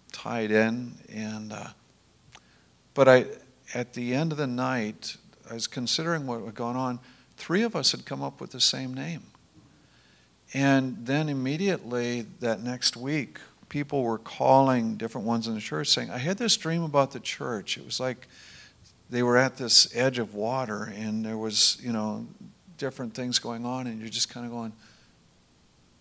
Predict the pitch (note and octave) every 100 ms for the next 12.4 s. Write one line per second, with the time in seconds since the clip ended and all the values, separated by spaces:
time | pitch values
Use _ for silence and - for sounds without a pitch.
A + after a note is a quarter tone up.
0 | D#3+ D#3+ - - F3 B3 - - - -
1 | - - - - A#2+ B2 C3 - - -
2 | - - - - - - F#2+ A2+ B2+ F3+
3 | G#3 G#3 F#3 F3 E3+ - D3 E3 F3 E3+
4 | D#3 C3+ A2 C#3+ E3+ E3+ - - A#2+ B2
5 | C#3 D3+ B2+ - - - C#3+ C3 D#3+ D3+
6 | G2 E2 - _ _ _ - _ _ _
7 | _ _ - D#3 D3 - C3 D3+ C#3 -
8 | B2+ C3+ F3+ - C3+ A#2 A2 A2+ A2+ -
9 | - G#2 - - C#3+ D#3 F#3 F#3 - G1+
10 | G1+ - _ _ - - - - _ _
11 | _ B2+ B2 A#2+ - C3 B2+ A#2+ - A#2
12 | A2+ G#2 F#2+